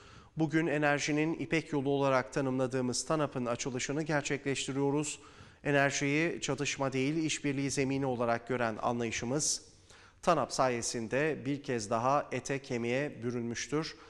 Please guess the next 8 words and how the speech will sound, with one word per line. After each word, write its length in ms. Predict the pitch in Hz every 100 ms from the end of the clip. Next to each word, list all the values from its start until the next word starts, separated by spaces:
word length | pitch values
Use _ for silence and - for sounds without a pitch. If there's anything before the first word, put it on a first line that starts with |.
| - -
tanap 340 | - 147 120 -
aynı 240 | 143 127
zamanda 520 | 113 117 113 110 147
çok 280 | 151 165 143
taraflı 400 | 139 123 117 120
işbirliğinin 760 | 143 - 131 117 117 113 110 110
de 240 | 143 156 - - - -
nişanesidir" 920 | 123 143 123 117 - 147 110 -